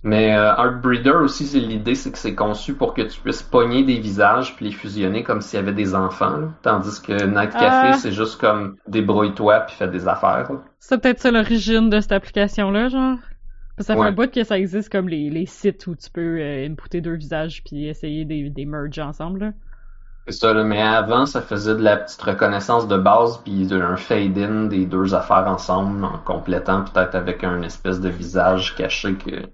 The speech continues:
Speaker 1: qui sert juste à combiner les morceaux, là.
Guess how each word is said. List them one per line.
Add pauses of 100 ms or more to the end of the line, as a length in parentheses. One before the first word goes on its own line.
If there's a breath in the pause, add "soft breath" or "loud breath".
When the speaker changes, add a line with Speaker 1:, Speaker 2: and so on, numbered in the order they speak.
(680)
Speaker 1:
qui
sert
juste
à
combiner
les
morceaux,
là.